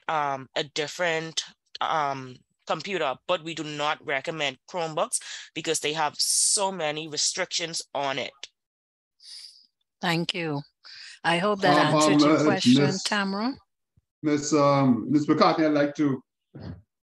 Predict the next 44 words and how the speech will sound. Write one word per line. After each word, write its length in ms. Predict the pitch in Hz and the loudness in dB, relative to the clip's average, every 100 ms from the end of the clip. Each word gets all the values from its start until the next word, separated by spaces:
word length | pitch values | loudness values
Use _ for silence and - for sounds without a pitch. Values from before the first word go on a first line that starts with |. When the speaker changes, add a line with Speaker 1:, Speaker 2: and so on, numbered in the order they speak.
| _ _ - | _ _ -12
Speaker 3:
to 80 | |
point 240 | 135 180 170 | 0 2 4
out 140 | 165 | 2
that, 260 | 143 135 131 | 2 0 -2
uh, 460 | 127 127 123 123 - | -2 0 0 0 -2
i-, 280 | 127 123 143 | -6 -4 -2
i-, 140 | 151 156 | 0 0
i-, 260 | 156 139 151 | 0 0 -2
if 100 | 185 | 0
I'm 140 | 170 | 0
not 180 | 165 170 | 0 0
mistaken, 600 | 151 147 165 156 147 131 | -2 -2 -2 -2 -4 -4
when 180 | 143 156 | -4 -4
Miss 160 | 131 | -4
Wilson 380 | 123 143 156 151 | -4 -4 -2 -4
first 300 | - 160 156 | -2 -4 -2
started, 380 | - 147 139 139 | -2 0 0 -2
she 140 | 151 | -6
said, 480 | 143 170 151 143 139 | -2 0 2 0 -2
uh, 320 | 135 131 127 | -4 -4 -4
she 160 | 123 143 | -4 -4
said 300 | 151 139 135 | -2 -2 -2
the 80 | 127 | -2
Family 340 | 160 143 143 | -2 -2 -4
Islands 380 | 127 127 127 117 | -4 -4 -4 -4
would, 260 | 117 113 | -4 -4
um, 300 | 113 107 107 - _ _ _ _ _ _ _ | -6 -8 -10 -14 _ _ _ _ _ _ _
would, 340 | 131 131 135 123 | -10 -8 -4 -4
would, 20 | |
uh, 460 | 120 120 113 113 113 | -2 -4 -4 -4 -2
would, 220 | 127 127 | 0 2
would 100 | 139 | 2
have 200 | 143 139 | 2 2
two 160 | 185 | 0
credits 500 | - 160 143 139 143 | 2 2 2 -2 -4
and 260 | 143 123 123 | -4 0 2
the, 240 | 117 117 | 2 0
um, 300 | 113 117 117 - _ _ _ _ - | -2 -6 -6 -10 _ _ _ _ -12
uh, 140 | 120 117 | -8 -2
and, 200 | 120 120 | 0 0
uh, 100 | 113 | 0
Nassau 500 | 113 131 139 151 135 | 0 0 -2 -2 0
would 160 | 127 127 | 0 0
have 220 | 139 | 0